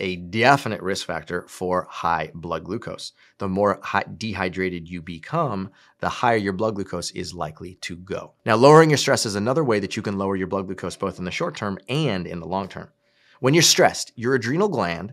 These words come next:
secretes a catecholamine, which is known as cortisol. And cortisol then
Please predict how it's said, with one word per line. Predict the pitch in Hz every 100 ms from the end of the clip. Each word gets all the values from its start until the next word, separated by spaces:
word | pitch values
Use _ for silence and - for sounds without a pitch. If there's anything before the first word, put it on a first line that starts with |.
| -
secretes | - - - - 147 143 - -
a | 101
catecholamine, | - 117 113 - - 139 147 123 95 90 107 - _ -
which | 110
is | 110
known | 104 98 98
as | 101 90
cortisol. | - - 101 98 82 85 - _ _ _ -
And | -
cortisol | 190 220 131 101 104 -
then | 101 107